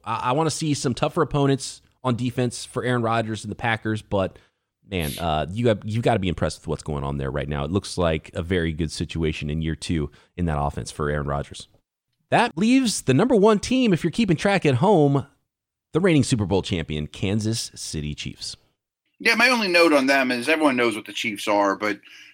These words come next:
Speaker 2: their defense is playing pretty darn well, too. Like, give that side of the ball some credit.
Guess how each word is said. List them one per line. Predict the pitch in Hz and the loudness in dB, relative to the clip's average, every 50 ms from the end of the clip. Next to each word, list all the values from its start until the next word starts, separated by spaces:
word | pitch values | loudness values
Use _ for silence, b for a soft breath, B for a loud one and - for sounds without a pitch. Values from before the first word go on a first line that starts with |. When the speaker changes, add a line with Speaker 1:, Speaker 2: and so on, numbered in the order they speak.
| B | B
Speaker 2:
their | - 226 240 | 0 0 0
defense | 208 - - 185 - - 143 113 - - | 2 0 -4 -2 -2 -2 -4 -4 -4 -8
is | 107 | -10
playing | - - 131 117 113 101 - | -6 -2 0 0 0 -2 -4
pretty | - 107 101 101 | -4 -2 -2 -2
darn | 98 98 95 90 87 82 82 | -2 -2 -2 -2 -2 -4 -4
well, | 85 85 85 80 80 | -4 -4 -4 -4 -6
too. | - - 95 82 71 67 | -6 -8 -8 -6 -8 -8
Like, | 78 90 98 98 95 | -6 -6 -6 -6 -4
give | - 147 160 | -2 -2 0
that | 147 160 147 - - | 0 0 -2 -2 0
side | - 151 127 127 120 | 0 0 0 0 0
of | 113 | -2
the | 110 | -6
ball | 101 - 110 107 104 101 | -4 -2 0 0 0 0
some | - - 104 92 | -2 -4 -6 -6
credit. | - - - 98 92 85 82 76 | -6 -4 -4 -4 -2 -4 -6 -8